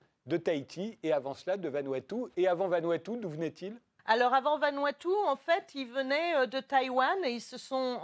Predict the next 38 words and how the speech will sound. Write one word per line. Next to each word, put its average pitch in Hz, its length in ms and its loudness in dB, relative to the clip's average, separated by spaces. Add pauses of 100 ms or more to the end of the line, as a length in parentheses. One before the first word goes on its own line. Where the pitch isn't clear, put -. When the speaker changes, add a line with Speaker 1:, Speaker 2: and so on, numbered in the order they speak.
(100)
Speaker 2:
quand 277 220 -2
ils 285 60 -8
sont 277 200 -6
passés 285 460 -4
par, 233 240 -2
euh, 220 60 0
la 220 120 2
Papouasie-Nouvelle-Guinée, 233 1200 -4 (280)
il 208 80 -10
y 220 100 4
a 233 40 6
eu 262 160 0
des 240 140 -2
mélanges 233 480 2
jusqu'à 277 560 -2
arriver, 226 580 0
enfin 196 260 -2
les 180 160 -6
premiers 247 300 -4
sont 233 140 -6
arrivés 208 300 0
à 196 60 0
Taïwan 220 460 0
et 262 60 0
après 226 220 -2
ça, 277 160 -2 (240)
il 226 80 0
y 254 40 4
a - 20 2
eu 285 100 0
des 262 140 -2
mélanges 247 580 0
avec, 247 400 0
euh, 220 100 0
les 220 140 -4
populations 233 600 -6
de 277 100 -8
Papouasie-Nouvelle-Guinée. 233 1200 -6